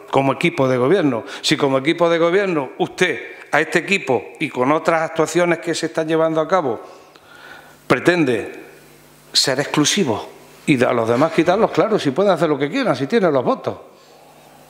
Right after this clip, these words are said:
Claro, dice, "Es que eso se trae a este pleno". Sí, pero si ustedes tienen los votos, van a hacer de su santa voluntad.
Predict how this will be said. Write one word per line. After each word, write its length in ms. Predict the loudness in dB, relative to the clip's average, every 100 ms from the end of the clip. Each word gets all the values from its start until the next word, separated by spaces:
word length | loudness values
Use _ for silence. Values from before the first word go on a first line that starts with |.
| -20 -20 -20 -20 -6
Claro, 300 | 0 2 2
dice, 320 | 2 2 0
"Es 60 | 0
que 120 | 0
eso 200 | 0 0
se 160 | 0 0
trae 200 | 0 0
a 40 |
este 180 | 0 -2
pleno". 340 | 0 0 0
Sí, 260 | -2 -4 -4
pero 140 | -4
si 100 | -4
ustedes 280 | -4 0 0
tienen 240 | 2 2 2
los 100 | 0
votos, 280 | -2 -2
van 140 | -2 -2
a 20 |
hacer 180 | -2 -2
de 100 | -2
su 140 | -4
santa 300 | -4 -4 -2
voluntad. 480 | -2 -2 -4 -4 -4